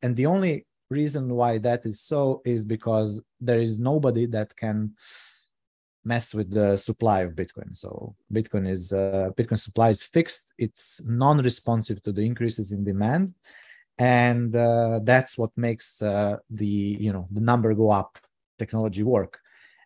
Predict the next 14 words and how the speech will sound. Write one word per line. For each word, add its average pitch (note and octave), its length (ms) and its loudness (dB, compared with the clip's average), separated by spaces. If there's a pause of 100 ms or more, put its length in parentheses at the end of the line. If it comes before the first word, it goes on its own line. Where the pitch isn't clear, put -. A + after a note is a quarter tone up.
(140)
And A2+ 320 -2
I, A#2 260 0
I, B2 240 2
I B2 80 2
think D3+ 300 -4
that B2 160 -2 (840)
when A2+ 260 -2
we A2+ 100 -2
look C#3+ 220 -2
at C3+ 140 -4
it A#2 200 -6
that, A2+ 220 -6 (400)
from G#2 240 -4
that D3+ 360 2